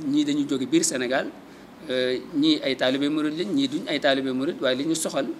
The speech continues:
mooy ñu, euh, jegeele, jegeele, euh, gisin yi, jegeele doxin wi ba, euh, ak yomb mën a am ci, euh,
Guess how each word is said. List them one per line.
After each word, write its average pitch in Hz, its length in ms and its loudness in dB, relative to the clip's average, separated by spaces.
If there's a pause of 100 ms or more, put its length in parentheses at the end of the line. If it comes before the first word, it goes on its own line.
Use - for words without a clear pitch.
(320)
mooy 139 320 0 (340)
ñu, 147 240 0 (180)
euh, 123 300 -4 (120)
jegeele, 143 560 4 (360)
jegeele, 127 560 2 (100)
euh, 117 600 -4 (240)
gisin 156 360 2
yi, 220 220 0 (520)
jegeele 131 480 2 (260)
doxin 135 360 2
wi 151 180 -2 (540)
ba, 139 280 2 (320)
euh, 120 600 -4 (140)
ak 139 200 0
yomb 156 300 4
mën 143 220 2
a 135 140 -4
am 135 180 -4 (480)
ci, 147 320 0 (180)
euh, 120 280 -4